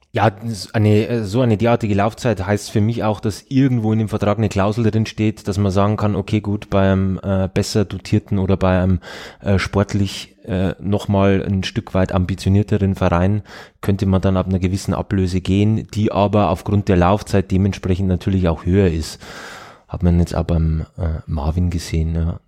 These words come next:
Das, ähm, hat sich natürlich auch jeder gewünscht, dass da die Ablöse höher ist, aber man muss ja mal die Kirche im Dorf lassen, ähm, dass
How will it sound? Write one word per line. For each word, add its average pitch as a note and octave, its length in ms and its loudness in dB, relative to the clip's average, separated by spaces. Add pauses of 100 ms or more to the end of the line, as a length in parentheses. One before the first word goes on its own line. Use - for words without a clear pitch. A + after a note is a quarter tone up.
Das, - 440 -18
ähm, E2+ 260 -8
hat F2 140 -4
sich F#2 100 0
natürlich F2 380 2
auch E2+ 40 2
jeder F2+ 280 2
gewünscht, F#2 460 0
dass F2+ 120 -4
da F#2 100 0
die F2+ 120 -2
Ablöse F2+ 460 0
höher F2+ 240 0
ist, F2 180 -2
aber F2 200 0
man E2+ 200 2
muss F2+ 100 0
ja F2+ 100 2
mal F2 140 2
die E2+ 120 -2
Kirche F#2 240 0
im E2 100 2
Dorf F2 240 -2
lassen, F2 440 -4 (180)
ähm, E2+ 300 -6 (120)
dass - 280 -10